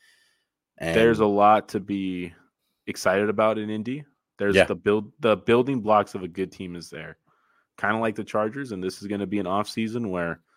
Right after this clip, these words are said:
Speaker 2: very crucial to the development of this team.
Speaker 1: Yeah, that hurts, man.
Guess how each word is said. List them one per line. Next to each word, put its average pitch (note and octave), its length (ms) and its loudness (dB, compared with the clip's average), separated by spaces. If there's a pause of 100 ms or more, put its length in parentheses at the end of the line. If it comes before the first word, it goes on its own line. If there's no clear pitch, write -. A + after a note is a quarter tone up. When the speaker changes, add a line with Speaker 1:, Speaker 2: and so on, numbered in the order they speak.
(280)
Speaker 2:
very F#2+ 240 2
crucial A2 400 -2
to G2+ 120 -2
the F#2+ 100 -2
development F2+ 520 -2
of F2+ 60 -4
this F#2 160 -6
team. G2+ 260 -14 (300)
Speaker 1:
Yeah, C#2 340 -12
that A#2 220 10
hurts, A#2 360 8
man. G2+ 320 0